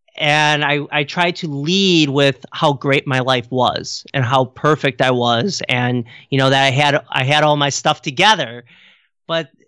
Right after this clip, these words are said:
it wasn't working and nobody wanted it. And one day out of frustration, I'm like, "You know what? I'm just gonna go into this networking event and just share my story."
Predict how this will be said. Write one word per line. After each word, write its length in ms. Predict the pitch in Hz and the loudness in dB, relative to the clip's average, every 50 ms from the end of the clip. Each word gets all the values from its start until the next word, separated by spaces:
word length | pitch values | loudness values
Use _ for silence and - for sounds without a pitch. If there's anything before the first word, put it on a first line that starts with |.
| _ _ _ _ _ _ _ _ _ _ _ | _ _ _ _ _ _ _ _ _ _ _
it 100 | - 175 | -12 -10
wasn't 360 | 165 160 196 190 160 190 170 | -4 -2 -2 -2 0 -2 -2
working 320 | 156 185 220 214 - 160 135 | 0 0 0 0 -2 -4 -4
and 140 | 131 135 139 | -2 0 2
nobody 340 | 156 170 165 180 170 170 | 2 2 2 2 2 2
wanted 440 | 156 147 143 147 156 175 175 160 139 | 2 2 2 2 2 2 2 0 -2
it. 60 | 135 | -2
And 160 | 135 135 127 120 | -4 -6 -4 -2
one 180 | 143 165 170 | -2 -2 0
day 120 | 156 180 180 | 0 2 2
out 140 | 165 156 | 4 2
of 100 | 147 135 | 2 0
frustration, 520 | - - 151 139 - - 160 165 165 - 156 | -2 -2 -2 -2 -2 0 0 -2 0 -2 -4
I'm 40 | 131 | -4
like, 160 | 127 123 - | -6 -4 -2
"You 60 | 151 | -2
know 100 | 151 151 | 0 2
what? 160 | 160 165 - 143 | 2 0 0 -2
I'm 120 | 143 156 | -4 -4
just 120 | 175 165 | -4 -4
gonna 140 | - 180 156 | -2 -2 -2
go 220 | 131 127 143 139 147 | 0 0 0 2 0
into 160 | 151 - - | 0 -2 -4
this 220 | 151 143 - - - _ - | -4 -6 -6 -10 -16 _ -12
networking 580 | - 135 131 147 147 - 147 139 - - 135 127 | -6 -2 0 0 0 0 -2 -2 -2 -2 -2 -2
event 280 | 117 127 131 131 - - | 0 0 0 -2 -2 -4
and 160 | 127 120 - | -8 -4 -4
just 160 | 143 123 - | -2 -2 0
share 340 | - - - - 143 135 131 | -2 -2 0 2 2 2 4
my 180 | 131 123 117 | 4 2 2
story." 680 | 117 - - - 131 131 135 120 - 85 - - 135 - | 0 -2 -2 0 2 2 2 2 0 -2 -6 -8 -10 -14